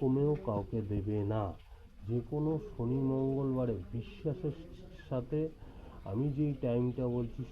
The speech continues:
সেই টাইমটার মধ্যে তোমরা স্নান করে, আহ, ফ্রেশ,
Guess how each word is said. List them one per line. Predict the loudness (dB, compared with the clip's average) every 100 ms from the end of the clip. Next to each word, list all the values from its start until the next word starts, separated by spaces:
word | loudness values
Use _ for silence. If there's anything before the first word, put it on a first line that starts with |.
| -2
সেই | 0 0 0
টাইমটার | 0 2 2 0 0 0
মধ্যে | 0 -2 -2 0 0 0
তোমরা | -2 0 0 -2 -6 -10 -10 -10 -16
স্নান | -12 -2 2 2 0 0
করে, | 0 2 2
আহ, | -2 -10 -14 -14 -12 -14 -14 -12 -8 0 2 4 4 2 0 -6 0
ফ্রেশ, | 4 4